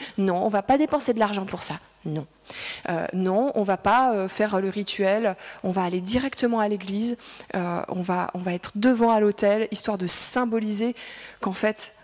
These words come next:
on est déjà, on, on est déjà déterminé à vivre sous, sous, euh, voilà, sous Jésus, quoi. Bref, on a, on a cherché les petits symboles, vous savez, des petits symboles à casser, en fait. Et on l'a fait exprès. On était peut-être un peu rebelles, hein.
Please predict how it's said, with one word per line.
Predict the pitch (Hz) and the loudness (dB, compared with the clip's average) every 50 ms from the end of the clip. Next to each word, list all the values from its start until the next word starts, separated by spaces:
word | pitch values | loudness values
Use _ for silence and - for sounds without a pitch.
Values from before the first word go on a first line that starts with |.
| - _ - | -18 _ -2
on | 202 196 196 | 0 0 0
est | 190 | 0
déjà, | 185 196 226 233 226 208 220 208 208 - - | 0 0 0 0 2 2 2 2 0 0 -2
on, | 196 190 - | -4 -4 -2
on | - 185 180 | -4 -2 0
est | 185 185 | 0 0
déjà | 185 214 220 220 214 | 2 2 2 2 2
déterminé | 190 185 214 208 - 214 202 196 185 185 180 175 175 175 - - - - - - - - - - | 0 -2 -4 -2 -2 -2 -2 -2 -2 -2 -2 -2 -4 -6 -10 -18 -20 -20 -20 -20 -20 -14 -4 -2
à | 196 196 | 0 0
vivre | 185 190 196 202 190 185 185 | 0 -2 -4 -4 -4 -4 -2
sous, | 180 - - - 202 190 - | -2 -2 -2 -4 -8 -8 -6
sous, | 196 - - - - - 214 196 190 | -4 -2 -2 -2 -2 -2 0 0 0
euh, | 180 175 185 - - - - - | 0 -2 -2 -4 -6 -8 -10 -8
voilà, | - 190 185 - - - - | -4 -4 -4 -4 -4 -6 -4
sous | - - - - - - 233 214 | -2 -2 0 0 -2 -2 -2 -2
Jésus, | 202 202 185 175 185 | -2 -2 -2 -4 -6
quoi. | 175 - 180 175 - - - - - - - - - - - - - - | -6 -8 -10 -10 -12 -16 -20 -18 -16 -16 -14 -14 -14 -14 -16 -14 -8 -2
Bref, | - 262 254 - | 0 0 0 0
on | 226 208 | 0 0
a, | 190 - | -2 -2
on | - 196 | 0 0
a | 202 208 | 0 2
cherché | - 247 233 - - 262 | 2 0 0 0 0 0
les | 240 214 | 0 -2
petits | - - - - 196 | -2 -4 -2 0 2
symboles, | - - - 220 214 202 208 208 208 208 | 2 4 4 2 2 2 2 2 2 2
vous | 190 - | 0 -2
savez, | - - 180 170 185 185 | -4 -4 -2 -4 -4 -4
des | 185 | -4
petits | 175 - - 240 | -4 -2 0 0
symboles | - - - 208 196 196 202 202 190 | 2 2 0 0 0 0 0 0 0
à | 165 | -2
casser, | - - 202 185 - - 196 180 | -4 -2 -2 0 0 -2 -2 -4
en | 165 | -10
fait. | 170 - - - - | -10 -12 -12 -8 -6
Et | |
on | 180 | -4
l'a | 180 180 | -4 -4
fait | - - 220 | -2 -2 -4
exprès. | 202 - - - - 214 254 - - - - - - - - - - - - | -4 -4 -4 -2 -2 -2 -2 -4 -12 -20 -18 -16 -14 -12 -12 -14 -14 -10 -6
On | - | -6
était | 165 - 180 | -4 -4 -2
peut-être | - - 185 - - | -2 -2 -4 -4 -6
un | |
peu | 175 - - 175 | -8 -4 -2 -2
rebelles, | 175 175 180 190 208 233 | 0 2 2 2 2 2
hein. | 220 180 196 226 | 2 0 -4 -6